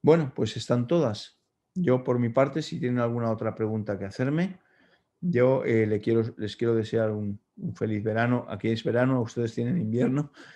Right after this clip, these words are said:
eh, pero es cuando nos tomamos vacaciones y con Dios mediante, pues en el, en el, en el mes de septiembre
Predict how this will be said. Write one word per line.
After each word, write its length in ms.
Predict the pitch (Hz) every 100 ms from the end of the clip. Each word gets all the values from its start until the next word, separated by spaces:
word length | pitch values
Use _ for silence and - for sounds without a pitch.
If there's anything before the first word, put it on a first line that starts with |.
| - -
eh, 400 | - 120 113 117 _ _
pero 160 | - 117
es 100 | 110
cuando 200 | 127 123
nos 140 | 113
tomamos 320 | 113 117 113
vacaciones 720 | 107 120 123 127 127 135 - _ _ _ _ _ -
y 300 | 127 131 -
con 520 | 113 107 104 104 - _ _
Dios 260 | - 120 123
mediante, 600 | 123 117 123 127 139 139 -
pues 480 | 113 104 - - _
en 240 | - 107 104
el, 440 | 101 98 95 98 _ _ _ _ _ _ _ _ _
en 160 | 110 101
el, 240 | 98 95 -
en 180 | 104
el 160 | 104 104
mes 220 | 107 127
de 80 | 127
septiembre 840 | 110 92 - 123 127 139 151 -